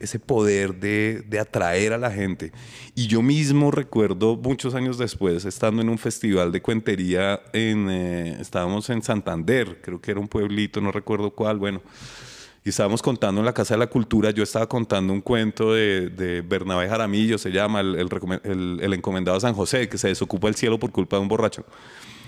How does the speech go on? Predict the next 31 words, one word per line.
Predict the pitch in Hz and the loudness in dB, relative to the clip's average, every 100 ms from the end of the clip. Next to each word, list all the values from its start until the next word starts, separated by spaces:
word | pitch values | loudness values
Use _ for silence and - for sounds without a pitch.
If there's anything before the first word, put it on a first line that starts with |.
| - - - | -20 -12 0
Y, | 107 104 98 98 95 92 92 92 85 - | 4 4 4 4 4 2 2 0 -4 -8
y | 104 | -4
yo | 98 | -2
estaba | - 117 | -2 -2
contándole | 160 127 113 101 98 113 | 0 0 0 0 2 2
a | 131 | 2
la | 113 | 0
gente, | 101 101 110 | -2 0 0
eran | 113 | 0
como | 127 113 | 0 0
cien | - 92 | 0 0
personas | 110 101 - 110 107 | 0 0 0 0 2
allí | 117 92 | 0 0
sentadas | 107 98 110 107 | -2 0 0 0
en | 104 | 0
un | 92 | 0
patio | - 101 98 107 101 101 104 | 0 -2 0 2 4 4 4
interno | 104 - 104 98 98 | 2 2 0 0 2
de | |
una | 98 98 | 2 2
casa | - 98 - | 0 -2 0
colonial, | 104 101 87 90 101 - - - - - - - _ - | 0 2 0 -2 -4 -12 -20 -20 -20 -20 -20 -20 _ -4
y | 117 | -2
por | 120 107 | 2 2
un | 101 | 4
momento | 117 123 135 | 2 2 2
me | 143 | 2
abstraje | 127 - - 113 107 127 | 2 -2 0 2 2 0
de | 143 | 2
mí | 123 | 4
mismo | 107 110 110 113 123 | 6 6 4 2 0